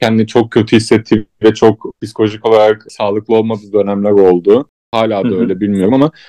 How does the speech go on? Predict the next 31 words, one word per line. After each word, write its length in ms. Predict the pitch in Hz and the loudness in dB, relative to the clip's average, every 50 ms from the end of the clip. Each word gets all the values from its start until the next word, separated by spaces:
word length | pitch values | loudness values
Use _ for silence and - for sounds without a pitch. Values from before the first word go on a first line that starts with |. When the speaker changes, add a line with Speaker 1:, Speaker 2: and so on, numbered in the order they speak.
| _ _ _ | _ _ _
Speaker 1:
bu 120 | 131 123 113 | -2 2 2
dönemleri 420 | 127 120 120 117 120 120 120 117 | 4 4 4 4 4 4 4 4
daha 200 | 120 117 117 117 | 4 4 4 2
stabil 340 | 113 - - - 117 113 110 | 0 -2 -4 -4 -2 0 2
olduğu 300 | 110 104 101 98 107 104 | 2 2 4 2 2 2
dönemler 340 | 107 98 90 90 90 92 95 | 2 0 0 -2 -2 -4 -4
sanırım 480 | 95 - 113 98 104 113 127 135 131 | -4 -2 0 2 2 2 2 2 4
ve 200 | 120 113 110 113 | 4 4 4 4
müzik 400 | 110 110 110 110 107 - - - | 4 4 2 2 0 -2 -2 0
olarak 400 | 123 113 110 107 107 104 - _ _ _ _ _ - | 2 4 4 4 4 2 -2 _ _ _ _ _ -14
mesela 380 | 117 110 - 127 117 117 117 107 | -12 -8 -4 -4 -4 -4 -6 -10
onun 480 | - - 120 117 117 120 131 147 165 165 _ - | -10 -8 -6 -4 -2 -2 -2 -2 -4 -8 _ -2
prodükte 400 | - 131 120 120 113 - - 135 | 0 0 0 -2 -6 -4 0 0
ettiği 400 | 123 113 117 _ - 131 123 123 | 0 0 -2 _ 0 2 4 4
RuPaul 400 | 113 113 117 110 - - 120 123 | 4 4 2 2 2 0 0 0
albümleri 420 | - 110 107 107 110 113 120 127 | 2 0 0 0 0 0 0 0
de 100 | 127 120 | 0 0
benim 180 | 110 113 110 110 | 0 0 0 0
en 100 | 107 110 | 0 0
sevdiğim 480 | 107 - - 107 95 95 101 104 104 98 | -2 0 0 0 0 0 0 0 2 2
RuPaul 360 | 98 98 - _ 110 101 98 | 2 2 4 _ 4 4 4
albümleri 720 | 95 92 92 90 85 92 90 87 87 87 87 95 101 107 | 4 2 0 0 -4 -8 -10 -8 -8 -6 -4 -4 -4 0
gerçekten. 640 | 104 98 92 92 - 101 92 - _ - 92 98 107 110 - | 2 2 2 2 0 -4 -6 -6 _ -4 -4 -4 -4 -4 -2
Speaker 2:
Evet. 340 | - 117 110 110 104 - - | 0 0 2 2 0 0 -2
Speaker 1:
Ben 320 | 104 101 98 101 104 101 98 | -2 -2 -2 -2 -2 0 2
bayağı 260 | 104 101 101 98 98 | 4 4 4 4 2
seviyorum. 560 | - - - 95 90 92 92 90 90 90 92 95 101 - - - - 113 - _ _ _ _ _ _ _ _ _ | 0 0 -2 0 2 4 4 4 2 0 -2 -6 -8 -12 -16 -20 -20 -20 -20 _ _ _ _ _ _ _ _ _
Dediğinde 320 | - 101 95 104 101 95 101 | 2 4 4 4 2 4 2
haklısın 460 | 95 92 - _ 101 98 - - 92 | 0 0 -2 _ -6 -6 -6 -6 -4
o 80 | 85 | -2
yüzden. 440 | 85 85 85 85 85 - 95 92 98 | -2 -2 -4 -6 -2 0 0 0 0